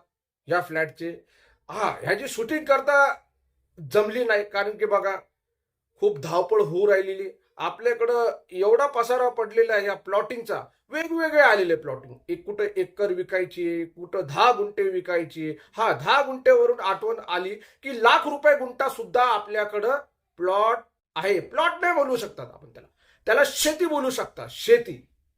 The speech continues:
एक लाख रुपये गुंठा. पण शर्त हीच असणार आहे की हे शे-, शे-, शेती जी आहे,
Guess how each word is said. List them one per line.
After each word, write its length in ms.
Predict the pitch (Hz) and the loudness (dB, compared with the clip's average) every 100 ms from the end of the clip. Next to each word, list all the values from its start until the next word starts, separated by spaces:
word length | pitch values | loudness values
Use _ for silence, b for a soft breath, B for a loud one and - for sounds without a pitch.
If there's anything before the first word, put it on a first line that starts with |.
| _ _ _ | _ _ _
एक 320 | - 302 349 277 | 0 0 0 4
लाख 220 | 277 277 | 4 4
रुपये 220 | 269 262 254 | -2 0 2
गुंठा. 300 | 233 208 185 | 0 -2 -2
पण 200 | 285 311 | -2 -2
शर्त 360 | - 294 294 | 2 2 2
हीच 180 | 262 311 | -8 -2
असणार 380 | 277 - 294 285 | -2 -2 0 2
आहे 100 | 220 - _ _ _ _ _ _ _ - | 0 -6 _ _ _ _ _ _ _ -14
की 120 | 254 | -6
हे 260 | 214 233 294 | 4 4 4
शे-, 180 | - - - | -2 -12 -12
शे-, 360 | - 214 214 - | -6 -6 -6 -4
शेती 360 | 208 208 254 | 0 0 -2
जी 180 | 214 247 - | -10 -12 -6
आहे, 240 | 190 214 | -2 -2